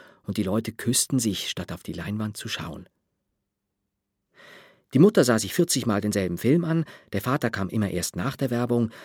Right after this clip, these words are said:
der Großvater verstand nur die Hälfte von dem, was die Schauspieler sagten, und die Großmutter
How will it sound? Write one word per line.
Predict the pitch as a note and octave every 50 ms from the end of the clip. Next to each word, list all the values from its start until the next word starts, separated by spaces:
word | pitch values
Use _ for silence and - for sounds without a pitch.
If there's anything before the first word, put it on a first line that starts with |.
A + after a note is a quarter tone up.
| - - -
der | - -
Großvater | - - D#3 F3+ F3 - - C#3 B2 A#2+ - A#2+ A2+
verstand | - A#2 - - A2 G2 E2+
nur | - E2+
die | F#2 F2 D#2
Hälfte | E2+ A2+ C#3+ D3 - - -
von | - C3+ B2
dem, | B2 C3 B2+ B2
was | B2+ B2
die | - A2+
Schauspieler | - A2+ G#2 A#2+ - - A2 A2 A2 G#2
sagten, | G#2+ G#2+ G2+ A2 - - - A2 G#2 - - - - - - _
und | - A#2 G#2+
die | - F#2+
Großmutter | - - B2 C#3 C#3 - C3+ C3 B2+ - A#2+ A2+